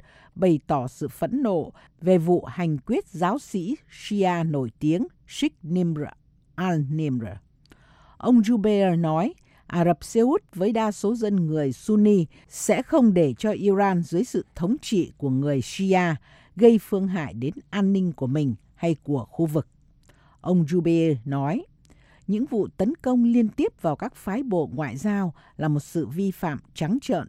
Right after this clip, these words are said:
tất cả các hiệp ước quốc tế. Chúng tôi muốn khẳng định rõ là không có không gian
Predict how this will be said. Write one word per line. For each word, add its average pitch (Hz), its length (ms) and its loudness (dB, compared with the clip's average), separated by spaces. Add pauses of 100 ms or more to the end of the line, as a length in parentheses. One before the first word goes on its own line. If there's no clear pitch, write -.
(140)
tất - 220 -10
cả 143 240 -4
các 220 140 -10
hiệp 226 180 -4
ước 202 220 -4
quốc 240 240 -2
tế. 175 320 0 (480)
Chúng 254 160 -6
tôi 277 120 0
muốn 202 180 -2
khẳng 139 360 -4
định 135 160 -6
rõ 156 340 -4 (200)
là 156 180 -4
không 226 400 -4
có 175 320 -6 (440)
không 226 320 0
gian 208 300 0